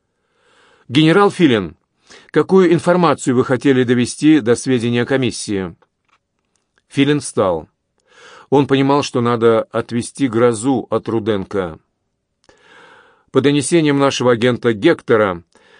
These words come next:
представители неких американских кругов, близких к Госдепартаменту, намерены придать огласке именно во время процесса в Нюрнберге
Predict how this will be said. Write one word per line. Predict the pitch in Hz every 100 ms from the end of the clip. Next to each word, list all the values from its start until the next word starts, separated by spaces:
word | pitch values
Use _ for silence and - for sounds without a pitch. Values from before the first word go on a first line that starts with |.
| _
представители | - 135 - 156 170 165 147
неких | 139 143 139 123
американских | 131 123 120 127 - 123
кругов, | - 127 120 147 - - _ _ _ -
близких | 131 156 - 147 131 -
к |
Госдепартаменту, | 117 143 107 135 131 139 127 120 113 123 104 _ _ _ _ - - -
намерены | 135 151 190 175 170
придать | - 147 139 151
огласке | 143 131 147 147 - 139
именно | - 151 151 139 135 123
во | 127
время | 127 127 120
процесса | 123 117 131 113 120
в | 110
Нюрнберге | 151 165 117 110 104 101 104